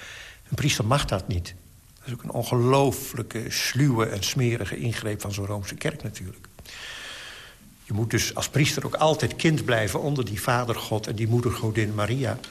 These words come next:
En daarmee gehoorzaam aan die hiërarchie tot in het Vaticaan, tot bij de paus toe.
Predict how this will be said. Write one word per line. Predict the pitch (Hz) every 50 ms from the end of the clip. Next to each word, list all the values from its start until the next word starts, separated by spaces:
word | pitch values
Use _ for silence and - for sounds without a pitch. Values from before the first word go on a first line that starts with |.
| - - - - -
En | - 123
daarmee | 110 127 117 117 117 110
gehoorzaam | 107 - 113 101 120 120 123 - 110 101 95 95 110
aan | 101 95
die | 95 104 104 98 -
hiërarchie | 127 113 110 - - - - 127 113
tot | - - - - - - -
in | - 117
het | 110 -
Vaticaan, | - - 107 - 113 - - 110 101 98
tot | 95 - - - -
bij | - 110
de | -
paus | - - 101 101 107 101 -
toe. | - - 151